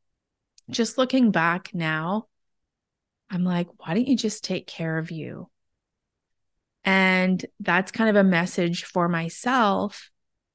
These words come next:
in my day to day to day, I am so good at taking care of myself in a million little ways.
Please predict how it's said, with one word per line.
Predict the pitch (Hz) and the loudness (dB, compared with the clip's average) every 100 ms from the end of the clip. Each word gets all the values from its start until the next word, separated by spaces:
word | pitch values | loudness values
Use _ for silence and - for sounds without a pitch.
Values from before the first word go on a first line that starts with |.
| _ _ | _ _
in | 202 196 | 4 6
my | 180 170 165 165 160 - _ _ _ _ _ _ _ - | 6 4 2 0 -4 -8 _ _ _ _ _ _ _ -2
day | 185 175 | 2 4
to | 170 | 2
day | 170 175 165 | 2 0 0
to | 165 175 | -4 -6
day, | 175 233 208 147 185 - _ _ _ _ _ _ _ _ _ _ - | 0 2 2 -2 -10 -16 _ _ _ _ _ _ _ _ _ _ -2
I | 190 | 2
am | 247 302 277 | 4 4 2
so | - - - 185 175 180 185 202 - _ | 2 -2 0 0 2 2 0 -2 -6 _
good | - 170 170 208 240 _ _ _ _ _ _ _ | 0 0 2 -2 -4 _ _ _ _ _ _ _
at | 185 - | -4 -2
taking | - - 180 175 180 180 | -4 -4 -4 0 0 0
care | - 170 160 170 | -4 -4 0 0
of | 165 | 0
myself | 165 160 - 156 - 247 - - _ _ _ _ _ _ - | -4 -4 -6 -6 -4 -6 -10 -20 _ _ _ _ _ _ 0
in | 202 | 2
a | 185 | 4
million | 170 170 165 170 170 170 | 4 4 4 4 4 2
little | 165 160 165 | 2 0 -2
ways. | 139 160 214 254 - - | -2 0 0 0 -4 -10